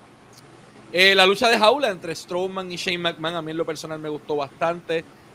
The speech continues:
Entonces Bad Bunny y Damian Priest contra Miz y Morrison fue como que ¡pum! La cherry encima del pastel. No hay manera que pueda superar esto y de momento, pa, tienes la primera lucha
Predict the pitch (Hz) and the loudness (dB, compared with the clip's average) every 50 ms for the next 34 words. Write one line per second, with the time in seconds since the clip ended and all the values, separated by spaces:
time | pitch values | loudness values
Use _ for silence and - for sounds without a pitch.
0 | - - - - 165 151 175 170 - 185 165 151 175 175 170 160 175 185 190 196 | -20 -16 -10 -8 -4 -2 -2 -2 -2 -4 -2 0 -2 -2 -2 -2 -4 -4 -4 -6
1 | 185 180 185 180 175 175 170 170 170 175 180 - - 185 165 160 - 165 160 160 | -8 -6 -8 -8 -8 -10 -12 -10 -8 -10 -8 -8 -10 -14 -14 -12 -10 -10 -10 -10
2 | 170 170 160 170 165 160 170 175 175 170 - 180 165 151 - 170 165 156 - 175 | -10 -12 -10 -10 -8 -4 -4 -2 -2 -2 -2 -4 -6 -4 -2 -2 0 0 0 0
3 | 170 165 156 - 156 151 151 151 151 147 151 - - - - - - - - - | 2 2 0 4 4 6 6 8 6 6 2 0 -6 -20 -20 -20 -12 -4 -2 0
4 | 659 - 679 - - 349 185 175 170 - 185 180 190 190 180 - 190 185 180 180 | 0 0 -2 -6 -4 -2 -2 -2 0 -2 -2 -2 -2 -4 -6 -8 -10 -10 -8 -8
5 | 175 170 170 165 165 - - - 190 190 196 202 196 - - - - - - 160 | -8 -8 -8 -10 -12 -10 -8 -8 -6 -6 -6 -6 -10 -14 -18 -20 -20 -12 -4 -2
6 | 175 180 180 180 175 175 175 175 170 165 160 160 170 165 165 - 180 156 160 156 | -2 -2 0 0 0 2 2 0 0 -2 -2 -4 -2 -2 -2 -4 -6 -6 -4 -4
7 | 156 160 196 226 - - 185 170 160 156 151 170 185 180 190 170 - - 233 226 | -2 -4 -4 -4 -6 -8 -6 -6 -6 -6 -6 -8 -8 -6 -8 -6 -2 0 0 0
8 | 185 156 - 165 165 165 175 180 175 - - - - - - - - - - - | 0 -2 -4 -8 -8 -8 -8 -8 -10 -10 -14 -18 -18 -20 -20 -20 -20 -20 -20 -6
9 | - 170 190 185 - 185 175 170 190 196 202 190 185 190 190 196 196 - - 170 | 0 0 0 0 0 -2 -2 0 2 2 2 2 2 0 -2 -2 -4 -4 -4 -2
10 | 160 151 143 | -2 -2 -4